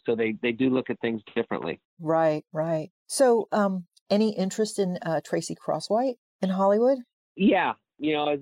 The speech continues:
Speaker 1: as things go, we then got a deal with Sam Hell, and there's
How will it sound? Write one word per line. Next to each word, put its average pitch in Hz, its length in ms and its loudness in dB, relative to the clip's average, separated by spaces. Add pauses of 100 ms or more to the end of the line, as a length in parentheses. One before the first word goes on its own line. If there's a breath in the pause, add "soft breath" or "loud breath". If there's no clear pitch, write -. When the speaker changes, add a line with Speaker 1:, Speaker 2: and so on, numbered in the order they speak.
Speaker 1:
as 135 160 -2 (120)
things 151 320 -2
go, 127 420 2 (460)
we 135 160 0
then 139 360 2 (260)
got 131 220 0
a 123 40 0
deal 131 360 0
with 117 180 -2
Sam 135 220 -2
Hell, 127 340 -2
and 127 100 -2
there's 120 200 -4